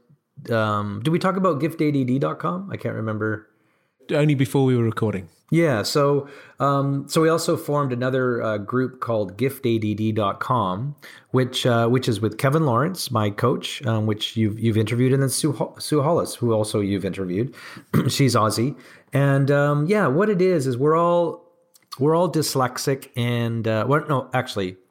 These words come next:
Speaker 1: everybody's got A D D. I'm dyslexic and A D D. I have A D D. So what gift A D D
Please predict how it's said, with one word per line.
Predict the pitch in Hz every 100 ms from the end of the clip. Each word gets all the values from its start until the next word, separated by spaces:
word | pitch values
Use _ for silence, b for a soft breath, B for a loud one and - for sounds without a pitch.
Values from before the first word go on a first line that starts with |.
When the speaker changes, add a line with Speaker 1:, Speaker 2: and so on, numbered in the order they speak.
| _ -
Speaker 1:
everybody's | 170 190
got | 160 147
A | 151
D | 143
D. | 120 127 156 160
I'm | 131 135
dyslexic | 135 - 120 120 110
and | 107 101
A | 95
D | 92 87
D. | -
I | 92
have | 92
A | 90
D | 87
D. | 85 78 - B B B B B B B B B
So | - - 151 147
what | 147 180 220 -
gift | 180 185
A | 165
D | 147 135
D | 120 120 120 117 117